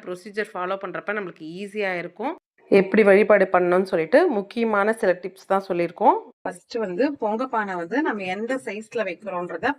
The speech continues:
பாத்திரத்தை வந்து முடிவு பண்ணிக்கோங்க. உங்களுக்கு சின்னதோ பெருசோ எதுல வைக்க போறோன்றதுக்கு தகுந்த மாதிரி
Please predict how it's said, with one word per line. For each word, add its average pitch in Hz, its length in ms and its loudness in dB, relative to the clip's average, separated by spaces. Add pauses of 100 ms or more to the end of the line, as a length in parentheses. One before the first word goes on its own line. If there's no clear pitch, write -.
பாத்திரத்தை 220 500 -6
வந்து 185 180 -12
முடிவு 185 240 -12
பண்ணிக்கோங்க. 160 420 -10 (300)
உங்களுக்கு 190 360 -14
சின்னதோ 208 360 -10 (120)
பெருசோ 190 340 -10 (140)
எதுல 214 260 -8
வைக்க 170 180 -18 (140)
போறோன்றதுக்கு 175 540 -10
தகுந்த 165 300 -10
மாதிரி 170 280 -10